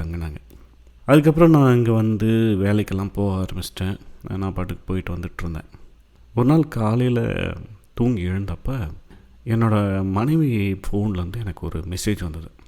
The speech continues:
நான் கண்ணெல்லாம் மிசு மிசுன்னு அப்படியே எழுந்து மெசேஜை பார்த்தேன். கவிதான்னு ஆரம்பிச்சோன்னே எனக்கு ஒரு மாதிரி கபீர்னு ஆயிடுச்சு. ஏன் அப்படின்னா, அவ ஃபோன்லேருந்தே கவிதான்னு ஆரம்பிச்ச ஒரு மெசேஜ் இருந்துச்சுன்னா, அது வேற யாருன்னா தான் அனுப்பிச்சிருப்பாங்க.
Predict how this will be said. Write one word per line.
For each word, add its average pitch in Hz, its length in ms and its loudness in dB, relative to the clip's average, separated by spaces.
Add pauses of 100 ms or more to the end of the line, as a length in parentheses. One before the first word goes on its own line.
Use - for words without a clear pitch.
(200)
நான் 113 280 -4
கண்ணெல்லாம் 120 380 0
மிசு 110 240 0
மிசுன்னு 113 260 -2
அப்படியே 98 800 -4 (380)
எழுந்து 113 400 2 (320)
மெசேஜை 98 420 -4 (100)
பார்த்தேன். - 380 -8 (760)
கவிதான்னு 180 520 6
ஆரம்பிச்சோன்னே 117 500 0
எனக்கு 95 560 -2
ஒரு 92 120 -4
மாதிரி 104 320 -2
கபீர்னு 113 240 0
ஆயிடுச்சு. - 500 -6 (180)
ஏன் 165 300 6
அப்படின்னா, 104 560 2 (320)
அவ 139 220 2 (100)
ஃபோன்லேருந்தே 175 560 10
கவிதான்னு 151 480 4
ஆரம்பிச்ச 135 400 0
ஒரு 127 140 4
மெசேஜ் 117 160 2
இருந்துச்சுன்னா, 127 360 4
அது 123 180 4
வேற 131 380 4
யாருன்னா - 20 2
தான் 123 580 2
அனுப்பிச்சிருப்பாங்க. 104 840 0